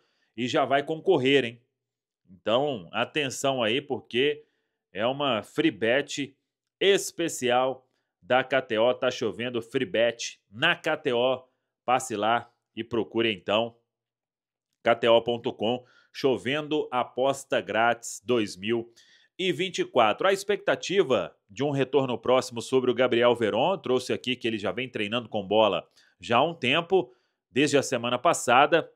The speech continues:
e em breve vai ficar à disposição. Será um reforço importante aí para o Cruzeiro, pra sequência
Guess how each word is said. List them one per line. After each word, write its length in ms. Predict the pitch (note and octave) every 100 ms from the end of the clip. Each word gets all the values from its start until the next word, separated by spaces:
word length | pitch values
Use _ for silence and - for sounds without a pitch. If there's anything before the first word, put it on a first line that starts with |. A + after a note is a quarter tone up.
| -
e 120 | B2
em 100 | D3
breve 520 | G#2+ A2+ C3 C3+ - _ -
vai 140 | A2
ficar 220 | A#2+ B2+ B2+
à 60 |
disposição. 720 | B2+ - C3 D3+ - B2 C#3 -
Será 340 | - C3+ A2+
um 80 | A2+
reforço 500 | A#2 A2 A2 A2+ A#2+
importante 640 | A2 C3+ G2+ G#2 A2 G#2+
aí 100 | G2+
para 180 | G2+ A2
o 40 |
Cruzeiro, 540 | A2 C#3+ G2+ G#2 G#2 G2 _ _
pra 140 | G#2+ A2
sequência 840 | C#3+ A2+ F#2+ G2 G2 - G2 F2+